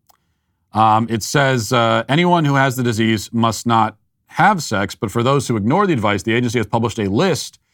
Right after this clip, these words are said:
of the do's and don'ts under the bed sheets. Among its tips was also to have sex while still fully clothed to ensure all rashes are covered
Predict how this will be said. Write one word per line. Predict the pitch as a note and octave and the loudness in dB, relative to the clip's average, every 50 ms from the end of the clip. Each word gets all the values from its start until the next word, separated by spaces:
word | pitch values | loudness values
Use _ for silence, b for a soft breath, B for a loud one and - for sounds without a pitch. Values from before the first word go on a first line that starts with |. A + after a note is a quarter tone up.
| _ _ _ _ _ - | _ _ _ _ _ -2
of | A2 A2+ G#2 | -2 0 0
the | F#2+ A#2 | 0 -2
do's | G#2+ F2 C3 D3 E3 F3 D#3+ B2+ | -2 0 0 2 2 2 2 2
and | C3+ A#2+ A2 | 0 0 0
don'ts | G2+ D3 C#3+ A#2+ A2 G#2+ G2+ - - - | 2 2 2 2 0 0 -4 -6 -6 -4
under | B2 B2+ B2+ A2+ A#2+ | -2 0 0 0 0
the | A2+ G#2 | -2 -2
bed | G2+ G2 C#3+ D#3 C#3 A2 | -2 0 0 -2 -2 -4
sheets. | - - F#2 - - - - - _ _ _ _ _ _ _ _ _ _ _ _ _ _ _ - | -6 -8 -10 -10 -12 -18 -20 -20 _ _ _ _ _ _ _ _ _ _ _ _ _ _ _ -2
Among | - B2 C3+ C#3+ D3 C#3+ | 0 2 2 4 2 2
its | C#3 - - | -2 -4 -6
tips | - D#3+ E3+ C3+ - | -2 -2 -2 -2 -2
was | C3 A2 | -2 2
also | B2 C3 C#3+ B2+ - C#3+ | 2 2 2 2 0 -2
to | A#2+ | 0
have | B2 B2 A#2 | 0 0 -2
sex | - - C3+ B2+ A#2 - | -2 -2 -2 -2 -2 -2
while | - A#2 A2 | -2 -2 -2
still | - - - B2+ A2+ | -2 -2 -2 -2 -2
fully | - - - B2+ A2+ G#2+ | -2 -2 -2 -2 -2 -2
clothed | G2+ - - B2 B2 B2 C3+ D#3+ E3 C#3+ - | -4 -4 -4 -2 0 0 0 0 -2 -2 -4
to | - A#2+ | -2 -2
ensure | A2 G#2 - - C3 A#2+ A2+ A#2 - | -2 -2 -2 -2 -2 0 0 -2 -2
all | A2+ A#2+ B2 B2 G#2+ | -2 -2 -2 -2 -2
rashes | F#2+ G#2 G#2 A#2 C3 C3+ - - D3 B2 A2 | -2 -2 0 0 -2 -2 -2 -4 -4 -2 -2
are | G2+ F#2 | -4 -6
covered | - - - - C#3+ C3 A2 F#2 F#2+ G2 A2 | -6 -12 -8 -8 -6 -6 -4 -4 -4 -4 -6